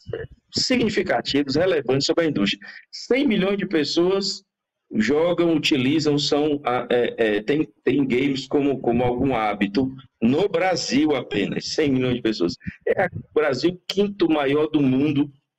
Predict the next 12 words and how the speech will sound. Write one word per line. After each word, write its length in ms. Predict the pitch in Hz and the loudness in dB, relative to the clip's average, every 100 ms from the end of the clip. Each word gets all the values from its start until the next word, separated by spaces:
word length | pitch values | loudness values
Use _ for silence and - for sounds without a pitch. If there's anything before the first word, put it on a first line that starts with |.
| _ _ _ _ - | _ _ _ _ -8
nesse 320 | 113 120 139 - | -2 -2 -2 -2
tipo 220 | 147 127 | -2 0
de 100 | 139 | -2
consumo. 640 | 147 139 - 117 101 92 - - - | 0 -2 0 0 0 -2 -6 -10 -2
Você 260 | 151 190 190 202 - | 0 2 2 0 -2
tem 160 | - 175 | -2 0
outros 340 | 180 160 127 | 2 0 0
números 380 | 127 107 104 101 | 0 2 0 0
aí, 160 | 98 | 0
sem 240 | 95 120 110 | 0 -2 0
dúvida, 320 | 101 95 95 | -2 0 0
né? 180 | 127 | 0